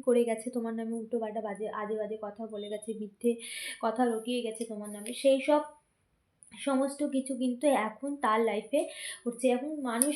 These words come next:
কিন্তু তোমাকে চিনছে, তুমি যে কতটা পিওর এবং তোমার যে, উম, আহ, তোমার সম্বন্ধে যেসব বাজে বাজে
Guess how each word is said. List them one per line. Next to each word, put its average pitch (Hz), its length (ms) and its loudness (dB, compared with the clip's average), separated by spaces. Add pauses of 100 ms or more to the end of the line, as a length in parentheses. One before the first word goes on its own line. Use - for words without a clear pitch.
(120)
কিন্তু 277 280 4 (140)
তোমাকে 262 480 4
চিনছে, 240 480 2
তুমি 262 580 0
যে 294 260 4
কতটা 240 360 0
পিওর 247 460 2
এবং 240 400 -2
তোমার 240 320 -2 (100)
যে, 269 100 0 (480)
উম, 240 360 4 (120)
আহ, 233 320 -2 (100)
তোমার 254 260 0 (220)
সম্বন্ধে 240 560 -2
যেসব 247 380 0
বাজে 220 260 0
বাজে 226 220 2